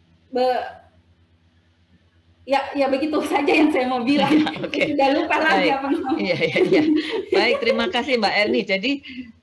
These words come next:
Speaker 2: apapun topiknya, bisa ibu, bisa bapak, bisa apa saja ya.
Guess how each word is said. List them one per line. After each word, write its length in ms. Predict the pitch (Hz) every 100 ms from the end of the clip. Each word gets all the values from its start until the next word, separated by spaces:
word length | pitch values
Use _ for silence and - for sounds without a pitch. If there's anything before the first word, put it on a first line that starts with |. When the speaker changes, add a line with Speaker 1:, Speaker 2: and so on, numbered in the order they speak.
| _
Speaker 2:
apapun 560 | - 233 262 254 262 277
topiknya, 560 | 247 196 240 247 240 175
bisa 320 | 165 180 170
ibu, 480 | 240 247 202 240 202
bisa 320 | 165 156 151
bapak, 400 | 214 240 240 208
bisa 320 | 175 214 175
apa 160 | - 233
saja 320 | 247 233 220
ya. 160 | 165